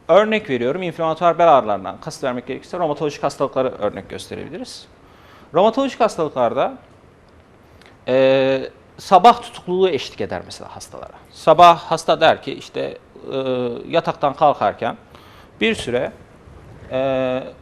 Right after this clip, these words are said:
"Kalkamıyorum, e, tutukluluk, e, dolayısıyla kalkamıyorum." diye, e, bize şikayetlerde bulunur. Oysa ki bel fıtığında, e,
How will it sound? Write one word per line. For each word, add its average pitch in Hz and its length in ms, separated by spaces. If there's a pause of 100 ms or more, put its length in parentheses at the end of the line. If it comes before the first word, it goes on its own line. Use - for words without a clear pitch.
(140)
"Kalkamıyorum, 180 760 (1120)
e, 104 480 (760)
tutukluluk, 156 540 (1600)
e, 123 60 (200)
dolayısıyla 131 400
kalkamıyorum." 131 640
diye, 165 220 (680)
e, 123 200
bize 151 160
şikayetlerde 165 560
bulunur. 151 260 (320)
Oysa 196 260
ki 175 300
bel 196 140
fıtığında, 147 640 (880)
e, 135 340